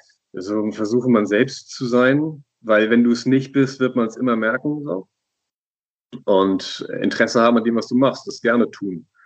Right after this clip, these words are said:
Ich glaub, das ist halt so eine, ich weiß noch nicht, was das ist. Es ist ja,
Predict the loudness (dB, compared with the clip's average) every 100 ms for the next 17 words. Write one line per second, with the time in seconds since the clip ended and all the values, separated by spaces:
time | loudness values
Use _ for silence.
0 | -20 _ 2 4 4 2 0 2 2 2
1 | 0 -4 0 2 2 2 0 0 0 2
2 | 0 0 -2 -2 -2 0 0 0 -6 -2
3 | 2 2